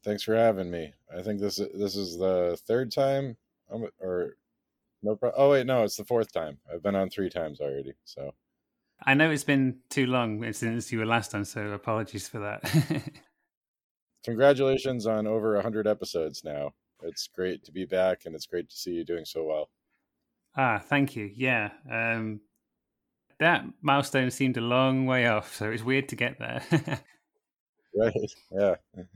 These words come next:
Speaker 2: Cool. So in this episode, I thought we could just have, uh, sort of a relatively freeform chat about the paranormal, really, and, and how to approach those sort of subjects in a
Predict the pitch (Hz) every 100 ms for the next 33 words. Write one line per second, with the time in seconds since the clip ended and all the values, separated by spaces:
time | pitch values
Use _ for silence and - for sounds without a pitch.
0 | - _ _ _ _ _ _ - 202 180
1 | - 160 147 - _ _ _ _ - 180
2 | 190 175 - 135 127 131 139 135 127 131
3 | 143 135 - 127 120 117 113 107 - -
4 | - 139 127 95 73 - 143 127 120 113
5 | 110 - - 151 127 123 - 139 131 120
6 | 113 - 120 117 _ 165 117 - 110 110
7 | 107 - _ _ _ _ _ - - 123
8 | 117 135 143 107 107 104 120 123 107 104
9 | 117 - - _ - _ 123 123 123 127
10 | 131 127 123 - 120 117 110 - - _
11 | - 127 113 110 - 120 104 107 - 113
12 | 110